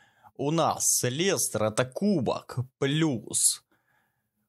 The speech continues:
у нас лондонский Арсенал, закрытие зимнего трансферного окна, у нас дважды Лестер, это еще А П Л, Берли и заключительный матч, аллилуйя, Лига Чемпионов, игра на вылет, плей-офф с шотландским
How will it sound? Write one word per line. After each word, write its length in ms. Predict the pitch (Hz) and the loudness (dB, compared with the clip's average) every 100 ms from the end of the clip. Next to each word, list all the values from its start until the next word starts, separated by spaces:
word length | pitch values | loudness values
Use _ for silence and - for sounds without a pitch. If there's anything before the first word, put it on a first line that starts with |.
| - | -6
у 120 | 117 | 0
нас 320 | 123 117 - | 2 2 2
лондонский 520 | 127 117 117 - 127 | 2 2 2 2 2
Арсенал, 460 | 120 117 127 156 175 | 2 2 -2 0 2
закрытие 520 | 143 127 127 131 117 | 0 0 0 2 2
зимнего 360 | 117 123 123 110 | 4 4 2 2
трансферного 600 | 110 113 - 110 123 127 | 0 0 0 0 0 0
окна, 300 | 127 160 170 | 0 -2 0
у 20 | |
нас 420 | 135 117 - - - | 0 2 4 4 2
дважды 580 | 110 127 160 113 - 120 | -2 0 2 0 -2 0
Лестер, 340 | 147 180 123 | 2 2 0
это 140 | 104 | 0
еще 240 | 107 - 117 | 0 2 0
А 20 | |
П 220 | 104 139 | 0 0
Л, 160 | 180 165 | 0 0
Берли 580 | 120 143 190 202 196 185 | -2 0 2 2 2 0
и 480 | - - 151 165 | -2 -2 0 2
заключительный 1000 | 170 131 127 135 131 - 147 147 131 123 120 | 0 -2 -2 0 2 2 2 2 2 2 2
матч, 420 | 127 147 143 - | 2 2 2 2
аллилуйя, 680 | 131 127 123 151 170 156 131 | 2 2 2 0 2 2 2
Лига 260 | 131 131 | 0 0
Чемпионов, 800 | 131 139 127 127 139 156 151 127 | 0 0 0 0 2 2 0 0
игра 240 | 123 123 123 | -2 0 2
на 160 | 123 | 2
вылет, 640 | 120 127 170 175 156 135 - - - _ - | 0 0 0 2 0 -2 -10 -20 -20 _ -2
плей-офф 600 | 139 139 131 147 160 151 - _ _ | 2 2 2 2 0 -2 -10 _ _
с 100 | - | 0
шотландским 880 | - 143 - 127 127 127 - 123 | 2 2 2 2 4 4 2 0